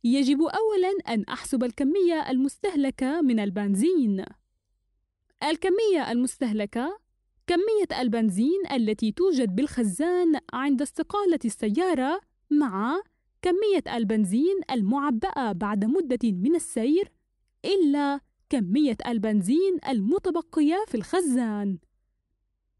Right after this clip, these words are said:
ثلاثون مع عشرون إلا ستة عشر يساوي خمسين لتر، إلا ستة عشر لتر يساوي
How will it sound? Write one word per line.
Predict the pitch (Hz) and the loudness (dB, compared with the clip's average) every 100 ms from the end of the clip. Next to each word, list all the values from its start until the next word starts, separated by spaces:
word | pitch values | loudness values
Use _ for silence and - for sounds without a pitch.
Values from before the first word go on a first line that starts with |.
| _ _ | _ _
ثلاثون | - 339 359 - 403 453 392 | 0 4 4 4 2 4 6
مع | 302 269 240 | 4 4 2
عشرون | 208 - 233 285 427 453 - - | 0 0 0 2 2 -2 -8 -2
إلا | 240 247 403 | 0 2 0
ستة | - 415 440 349 | 0 -2 0 0
عشر | 254 - 226 220 208 _ _ 226 | 0 0 -2 0 -2 _ _ 2
يساوي | 214 214 - 359 285 240 294 392 _ _ - | 2 2 0 2 4 4 4 2 _ _ -2
خمسين | 359 320 - 247 214 214 | 4 4 4 2 4 4
لتر، | 415 427 339 | 2 0 -2
إلا | 302 302 285 311 | -2 2 2 2
ستة | - - 370 311 | -2 -4 0 0
عشر | 302 320 381 359 | 2 2 2 0
لتر | - 196 196 - _ - | -2 -4 -4 -6 _ 0
يساوي | 247 202 202 370 370 294 285 285 | 2 2 0 0 2 4 6 4